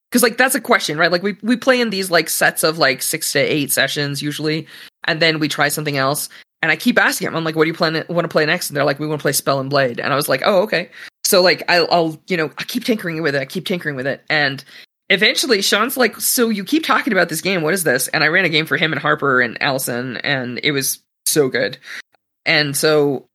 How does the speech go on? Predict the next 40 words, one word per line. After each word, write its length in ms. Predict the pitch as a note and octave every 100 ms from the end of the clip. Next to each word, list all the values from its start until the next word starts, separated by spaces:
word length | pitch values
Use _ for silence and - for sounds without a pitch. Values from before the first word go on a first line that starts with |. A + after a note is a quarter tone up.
| -
there 160 | D3+
is 360 | D#3+ - E3 D#3+
a 180 | - D#3
good 180 | D3+ G#3
chance 540 | - G3+ A#3+ - -
that 320 | - D#3+ D3+ D3
we 100 | D#3
will 120 | D3+
be 100 | D#3+
seeing 320 | D#3+ E3 D#3
a 80 | D3
Spell 240 | - D#3
and 80 | D3
Blade 280 | D3+ D3 -
game 280 | C3+ B2 B2
coming 220 | C#3 C3
out. 260 | B2+ A2+ - _ _ _ _ -
So 180 | - E3+
what's 220 | D3 G#3
the 60 | G#3+
scoop? 280 | - A#3 A3
The 80 | G#3
scoop 220 | A#3+ A#3+
is 180 | G3 G3
that 120 | F3
I've 180 | F#3 F3
been 160 | E3
working 340 | E3 F#3+ F#3+ E3
on 420 | D#3 D3 C#3 C3+ - _ _
playtest 300 | C3+ C3 D#3+
server. 360 | - F#3 G#3 A3 - - _
So 380 | - D3 D3 C3+
the 140 | D3
playtest 540 | C#3 - E3 E3 E3 D3+
is 120 | C#3+
getting 340 | D#3 C#3+ C#3
closer 320 | C3+ C#3+ D3 C#3+
to 80 |
being, 460 | C#3 C3+ C#3+ C3+ B2
like, 160 | G3+